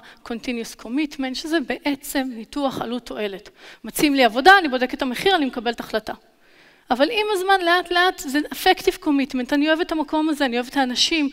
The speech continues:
אני לא מיד אעבור, וחברות משקיעות הרבה בשביל שלא תעברו עבודה. ואחר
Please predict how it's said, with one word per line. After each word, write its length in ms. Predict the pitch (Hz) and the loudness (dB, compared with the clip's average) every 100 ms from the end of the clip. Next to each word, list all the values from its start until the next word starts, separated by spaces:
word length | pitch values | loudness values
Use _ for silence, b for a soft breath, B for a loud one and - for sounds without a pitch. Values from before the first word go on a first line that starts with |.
| B B B | B B B
אני 180 | 277 302 | 2 4
לא 160 | 349 | 2
מיד 260 | 349 339 311 | 4 4 6
אעבור, 280 | 285 311 285 | 4 4 2
וחברות 320 | 285 311 370 | 2 2 2
משקיעות 320 | 403 - 381 339 | 0 2 2 4
הרבה 240 | 269 294 415 | 6 8 8
בשביל 200 | 311 277 | 6 0
שלא 200 | - 294 | 2 2
תעברו 440 | 302 285 247 311 | 4 2 2 2
עבודה. 340 | 302 247 247 254 - - - _ b b b b b b b b | 4 2 4 2 2 -16 -20 _ b b b b b b b b
ואחר 420 | 202 247 262 - | -8 -4 -2 2